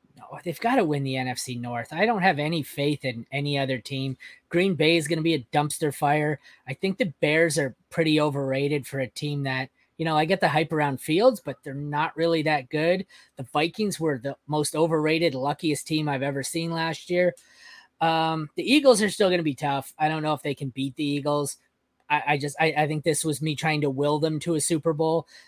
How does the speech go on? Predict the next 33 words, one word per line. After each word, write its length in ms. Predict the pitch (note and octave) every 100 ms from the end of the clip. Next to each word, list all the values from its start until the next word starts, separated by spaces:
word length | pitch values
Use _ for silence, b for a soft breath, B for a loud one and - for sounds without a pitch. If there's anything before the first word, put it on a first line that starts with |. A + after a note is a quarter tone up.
| -
The 120 | F#3
Niners, 640 | F#3 F3+ G#3+ B3 B3+ C4+ -
I 80 | F3
would 240 | F3 D#3+
say 280 | - F#3+ F3+
the 100 | F#3
same 320 | - F#3 F3
thing, 340 | - F#3+ G#3 F#3+
but 140 | - -
I 140 | F3
have 180 | F#3+ C#3
no 400 | C#3 C#3+ D#3+ E3
faith 340 | - D#3+ D#3+
in 140 | D3+ C3
Purdy. 540 | - D#3 E3+ F3+ F#3 -
I 20 |
don't 260 | B2 E3 D#3
think 160 | E3
he's 180 | E3+ C#3
very 280 | C3+ C#3+ C#3
good. 340 | C3 D3 D#3 B B B -
And 160 | D3+ D#3
I 80 | G#3+
wrote 200 | G#3 F#3+
an 100 | F3+
article 340 | F3+ F3+ F3
not 160 | E3 D#3
that 140 | D#3+
long 220 | F3 F#3+
ago 180 | D#3+ D#3
for 160 | D3 C3+
Player 240 | D#3+ D3+
Profiler. 600 | C#3+ F3+ F3 D3+ D3 D3